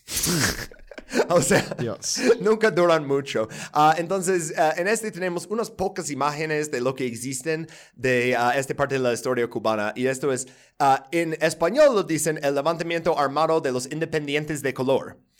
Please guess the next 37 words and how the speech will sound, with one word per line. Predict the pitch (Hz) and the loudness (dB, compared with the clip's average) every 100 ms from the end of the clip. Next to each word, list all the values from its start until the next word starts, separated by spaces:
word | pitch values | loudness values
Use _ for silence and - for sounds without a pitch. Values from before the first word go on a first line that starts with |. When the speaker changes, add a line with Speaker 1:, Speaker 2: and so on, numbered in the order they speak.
| - _ _ - | -20 _ _ -6
Speaker 1:
Y | 135 127 123 | -4 -4 -4
en | 117 | -4
Speaker 2:
Mm. | 113 | -4
Speaker 1:
inglés | 131 240 196 175 | -2 2 2 2
lo | 160 | -2
dicen | 147 156 151 147 151 | -2 0 0 -2 2
el | |
Speaker 2:
Ah. | 127 113 | 2 2
Speaker 1:
Negro | 107 - 196 202 | 0 0 2 2
Rebellion. | 190 160 147 131 107 101 104 107 | 2 4 4 4 0 -4 -8 -12
Sí, | - 135 107 95 104 _ | -6 -2 -2 -4 -10 _
en, | 101 101 | -14 -10
ajá, | 95 110 107 104 | -6 -6 -6 -8
ya. | 92 85 - - - - | -16 -18 -18 -16 -14 0
Ah, | 139 143 147 | 4 4 6
bueno, | 190 110 - | 4 4 2
esto | 180 214 | 4 4
fue | 208 190 | 4 4
en | |
Speaker 2:
<laughs> | 180 | 4
Speaker 1:
mayo | 170 170 170 175 - - _ _ | 4 6 4 4 0 -14 _ _
de | 151 151 | 4 4
mil | 151 160 | 4 0
novecientos | 156 147 151 143 123 117 | 0 0 -2 -2 -6 -4
doce. | 127 120 - - - - - - - | 0 0 -2 -10 -12 -16 -20 -18 0
Ah, | 131 127 127 | 2 2 0
entonces, | 165 196 175 185 147 - | 0 0 0 -2 -4 -10
tenemos | 185 240 226 | -2 0 0
que | 214 170 | -2 -2
conectar | 170 156 156 147 | -2 -2 2 2
eso | 147 156 | 2 -2
con | 143 135 | -4 -4
la | 120 120 - | -4 -4 -4
última | 156 151 139 123 110 107 | -6 -4 -6 -2 -2 -2
intervención | 113 107 110 113 104 | -6 -6 -6 -6 -6
que | 107 | -8
hicieron. | 107 98 | -8 -8